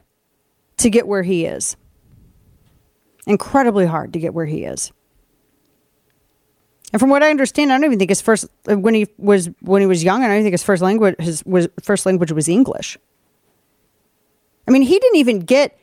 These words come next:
he wa-, he, when he was born, he didn't even have indoor plumbing. He and his family were homeless for a period. He was broke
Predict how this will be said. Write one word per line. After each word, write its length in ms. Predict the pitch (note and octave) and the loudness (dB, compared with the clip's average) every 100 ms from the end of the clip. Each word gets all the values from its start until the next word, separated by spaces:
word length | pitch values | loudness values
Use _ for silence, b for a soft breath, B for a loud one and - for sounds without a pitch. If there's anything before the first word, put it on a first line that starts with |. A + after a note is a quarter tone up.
| _ | _
he 120 | F#4 | 2
wa-, 140 | A4+ | 2
he, 260 | B3 D#4+ G#4 | 2 4 4
when 180 | D#4+ E4 | 4 4
he 80 | G4+ | 6
was 140 | F4+ | 4
born, 180 | E4+ F4+ | 4 4
he 80 | F#4+ | 4
didn't 120 | G#4 | 4
even 120 | B3+ | 4
have 140 | B3 | 2
indoor 240 | D4 D4 D4 | 0 0 0
plumbing. 480 | F4 G4 G4+ A#3 - _ _ _ _ _ _ _ _ _ _ _ _ _ _ _ _ _ _ _ _ _ _ - | 2 2 2 0 -4 _ _ _ _ _ _ _ _ _ _ _ _ _ _ _ _ _ _ _ _ _ _ 0
He 120 | E4+ | 2
and 80 | G4+ | 2
his 120 | - | 2
family 280 | D#4+ D#4+ D#4 | 2 2 2
were 140 | D4 | 2
homeless 460 | B3+ D#4+ G#4+ G4 - | 2 2 2 0 0
for 160 | D4 | 0
a 60 | G#3+ | 0
period. 580 | - A3 F#3 C3 - - _ _ _ _ _ _ _ _ _ _ _ _ _ _ _ _ _ - | 0 0 0 -6 -12 -18 _ _ _ _ _ _ _ _ _ _ _ _ _ _ _ _ _ -2
He 240 | F4 G4 | 2 2
was 220 | F#4 F#4+ - | 4 0 -2
broke 460 | - D#4 D4+ - | 0 2 2 -2